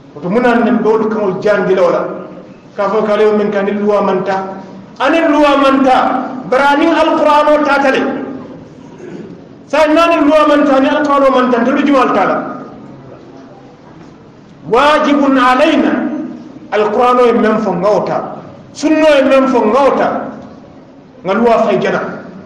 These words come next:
Nkana so mo kan silandi luwala kan hanyindi man satalla nya subhanahu wa ta'ala.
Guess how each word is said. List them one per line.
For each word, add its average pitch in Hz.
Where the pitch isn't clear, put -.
Nkana 269
so 262
mo 262
kan 269
silandi 240
luwala 233
kan 208
hanyindi 226
man 214
satalla 165
nya 139
subhanahu 147
wa -
ta'ala. -